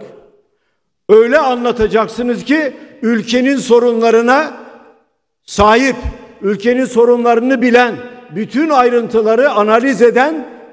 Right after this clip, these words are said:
bir şekliyle, bir şekilde anlatacaksınız.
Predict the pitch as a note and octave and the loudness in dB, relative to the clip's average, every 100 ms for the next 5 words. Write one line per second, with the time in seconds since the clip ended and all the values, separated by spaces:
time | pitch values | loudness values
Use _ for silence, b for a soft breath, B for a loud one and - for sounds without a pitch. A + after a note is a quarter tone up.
0 | F3+ B3 A3 A#3 A#3+ F4+ F4 D4 A#3 F#3+ | -8 -6 -4 -6 -4 0 2 2 0 -2
1 | A#3+ G#3+ A#3 B3+ C#4 D#4 A#3 G3 D#3 C#3 | -2 0 0 -2 0 0 0 -6 -8 -12
2 | A#2 - A#2 G#2+ _ _ | -16 -20 -20 -20 _ _